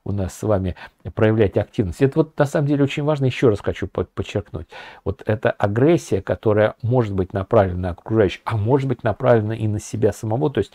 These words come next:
такой ребёнок может быть опасен для себя самого. Поэтому действительно эту агрессию <laughs> нужно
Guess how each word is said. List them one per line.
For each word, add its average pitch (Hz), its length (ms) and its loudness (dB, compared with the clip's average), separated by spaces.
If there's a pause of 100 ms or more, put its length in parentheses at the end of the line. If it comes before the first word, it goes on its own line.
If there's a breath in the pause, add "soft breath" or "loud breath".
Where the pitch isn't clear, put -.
(220 loud breath)
такой 113 300 2
ребёнок 113 400 2
может 110 240 -2
быть 113 180 -4
опасен 107 460 -2
для 110 140 0
себя 120 280 -4
самого. 127 500 -4 (420 loud breath)
Поэтому 104 300 -2
действительно 101 500 -2
эту - 220 -2
агрессию 98 500 0
<laughs> - 40 -20
нужно 95 320 -6